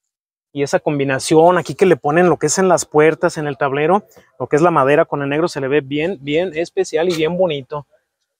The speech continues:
Ok, bueno, pues especial, amigos, especial este día de Ford F ciento cincuenta, que si no te gusta la la roja, que te gusta la blanca, la amarilla, la café, pues hay de todos colores y olores, amigos.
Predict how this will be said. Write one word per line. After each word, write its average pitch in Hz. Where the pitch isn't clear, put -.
Ok, 202
bueno, 208
pues 175
especial, 185
amigos, 277
especial 214
este 269
día 269
de 180
Ford 240
F 247
ciento 247
cincuenta, 220
que 170
si 180
no 208
te 254
gusta 233
la 180
la 123
roja, 214
que 175
te -
gusta 180
la 165
blanca, 196
la 180
amarilla, 160
la 175
café, 180
pues 175
hay 170
de 185
todos 196
colores 165
y 156
olores, 151
amigos. 160